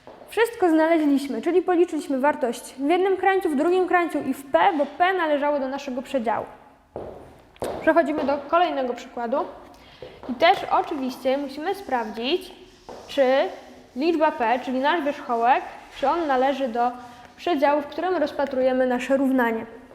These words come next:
i w którym szukamy wartości największej i najmniejszej. P, czyli minus B, czyli minus dwa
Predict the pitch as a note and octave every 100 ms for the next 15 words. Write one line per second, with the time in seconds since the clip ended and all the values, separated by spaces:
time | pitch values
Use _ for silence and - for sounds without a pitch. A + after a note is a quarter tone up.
0 | - - - - C4 D4+ E4 D#4 C4+ C4+
1 | A#3+ B3 C4 B3+ C4 C4+ C4 C4 C#4 C4+
2 | C4+ A3+ G#3+ - - - - - - -
3 | - - - - F4+ F#4 F#4+ - B3+ G#3+
4 | G#3 - - - - _ _ _ _ _
5 | _ _ _ - _ - - _ - F4
6 | F4+ C4 A#3+ B3+ C4+ C4 A#3+ A#3+ C4 C4
7 | A#3 G#3+ A#3+ C4 -